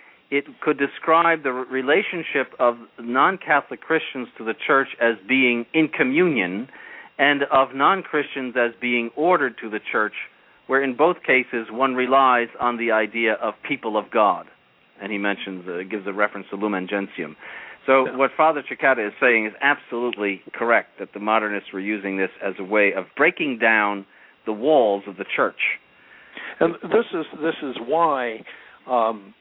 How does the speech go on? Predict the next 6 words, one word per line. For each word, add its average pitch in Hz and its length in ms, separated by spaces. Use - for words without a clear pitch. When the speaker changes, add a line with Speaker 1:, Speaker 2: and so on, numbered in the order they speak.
Speaker 2:
it, 127 220
uh, 101 260
is 123 220
so, 143 440
uh, 98 220
unrealistic 135 920